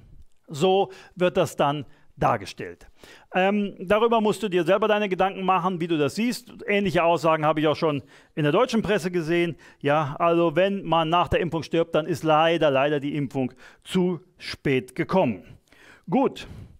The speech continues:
Und dann etwas sehr Uncooles noch, äh, etwas wirklich Uncooles, und dann bin ich hier mit meinem Bericht über Israel auch durch, ist, ähm, weil man davon ausgeht,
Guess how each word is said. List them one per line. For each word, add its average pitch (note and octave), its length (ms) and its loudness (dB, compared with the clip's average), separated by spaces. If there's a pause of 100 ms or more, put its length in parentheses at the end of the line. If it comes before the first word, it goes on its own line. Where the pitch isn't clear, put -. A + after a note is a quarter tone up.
(400)
Und G3 160 0
dann D4 260 4
etwas G#3+ 320 2
sehr G3+ 140 2
Uncooles C4 520 -2
noch, A#3 300 -4 (340)
äh, F#3+ 180 2
etwas F3+ 320 0
wirklich G3+ 320 0
Uncooles, G#3 720 0 (340)
und F3 120 -2
dann F3+ 120 2
bin G3 120 2
ich F#3+ 120 0
hier F#3+ 140 0
mit F3 180 0
meinem F3 320 0
Bericht F3 360 0
über E3+ 200 0
Israel F3 380 0
auch D3+ 160 2
durch, A3 380 2 (720)
ist, - 560 -2
ähm, F3+ 440 0 (1300)
weil F#3 640 0
man G#3 380 0
davon F#3+ 380 2
ausgeht, F#3 1080 -2